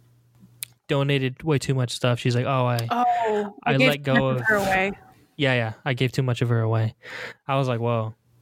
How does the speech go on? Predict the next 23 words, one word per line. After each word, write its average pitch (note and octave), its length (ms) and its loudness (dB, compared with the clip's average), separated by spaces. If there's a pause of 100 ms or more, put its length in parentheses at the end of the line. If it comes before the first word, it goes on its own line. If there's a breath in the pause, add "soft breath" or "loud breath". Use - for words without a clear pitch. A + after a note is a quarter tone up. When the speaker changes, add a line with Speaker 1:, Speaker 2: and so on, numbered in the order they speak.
(280)
Speaker 2:
I A3+ 100 -2
know, A#3 80 0
Speaker 1:
That's G#3+ 80 2
a - 40 2
Speaker 2:
there's - 120 2
Speaker 1:
pretty B2+ 80 2
good - 120 2
Speaker 2:
such, A#2 80 2
Speaker 1:
line. A2+ 280 0
Speaker 2:
there's G#3+ 260 -2
really G3+ 240 0
good F3 400 -2
snippets. - 420 -2 (340 loud breath)
It B3 120 0
makes C4+ 240 -2
me F4+ 80 0
wanna C4+ 160 0
read A3+ 160 0
the F#3 60 -4
book F#3+ 340 -2
because G#3 220 -4
I'm, G3+ 200 0
I, A#3 360 0